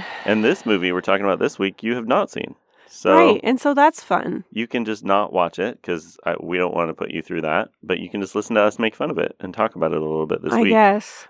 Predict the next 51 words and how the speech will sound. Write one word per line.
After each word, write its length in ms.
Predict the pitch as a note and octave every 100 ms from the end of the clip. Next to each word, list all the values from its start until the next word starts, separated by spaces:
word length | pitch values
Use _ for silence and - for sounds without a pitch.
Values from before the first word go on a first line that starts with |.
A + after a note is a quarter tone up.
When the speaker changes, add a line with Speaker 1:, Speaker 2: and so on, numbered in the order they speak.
| -
Speaker 1:
This 120 | C#3+
seems 260 | - F#3 D#3+
like 140 | C#3+
a 80 | G#2+
natural 380 | G2 F#2+ E2 E2
segue 540 | F2 D#2+ D#2+ D#2 D2+ _ _ -
Speaker 2:
Doesn't 360 | G#3+ G3+ D4+ E4+
it? 220 | F4 F4+ _
Speaker 1:
right 200 | - E2+
here. 300 | D2+ D#2+ G2+ _
Speaker 2:
Into 340 | G3+ A#3+ B3 B3
the 200 | A#3 G#3+
talking 460 | A3+ A3 G#3 A3 A3
about 320 | G3+ G3+ G3+
the 80 | G#3
movie? 540 | G3 G3 G#3+ A3 A3 _ _ _ _ _ _ _ _ -
Speaker 1:
No, 460 | F#2+ F2+ D#2+ G#2 -
that's 140 | F#2 D3
Speaker 2:
I 60 |
Speaker 1:
not 120 | B3+ C#2+
Speaker 2:
agree. 100 | -
Speaker 1:
what 60 | -
I 20 |
was 80 | A3+
Speaker 2:
I 40 |
think 180 | F#3 C4
Speaker 1:
thinking. 140 | -
Speaker 2:
we 100 | A#3+
should 240 | A#3+ A#3+ G#3+
just 360 | A3 G#3 - _ _ _ _ -
talk 280 | G#3+ G3+
right 260 | G#3 A3+ B3+
about 260 | B3 A#3 A3+
the 100 | G#3+
movie 500 | G3 F3+ A3 - _ _ _ _ _ _ _
and 180 | G#3+ G#3
get 200 | G3 G3
right 260 | G3+ A#3 A#3+
in 260 | A3 F#3 F#3+
there. 320 | - - G3+
Speaker 1:
So 160 | - -
this 200 | B2+ C#3
is 120 | C#3
the 100 | A#2+
part 320 | G#2+ G2 -
where 200 | F2 F2
you're 360 | F2 E2+ D#2+ D#2+
gonna 200 | F2 E2
wanna 220 | E2 D#2
skip 300 | - - -
ahead 480 | C#2+ E2+ G2 G#2+